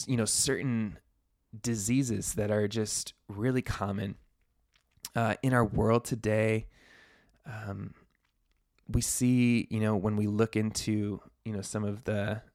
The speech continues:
studies, we do our homework, we see how eating poorly just has really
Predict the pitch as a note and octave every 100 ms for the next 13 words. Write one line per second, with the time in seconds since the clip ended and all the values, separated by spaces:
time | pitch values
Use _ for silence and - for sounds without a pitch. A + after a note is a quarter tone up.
0 | _ - A#2+ A#2 G#2+ A2 A2 - A#2 A#2+
1 | A2 - G#2+ - A#2+ A2+ G#2+ G2+ G#2 G#2+
2 | - - - - - _ _ - C3 C#3+
3 | C#3+ C3 - A#2+ A2 G#2 G2 - G#2 -
4 | G#2 G2+ - - - G#2 A2 A#2 A#2+ A#2
5 | A#2+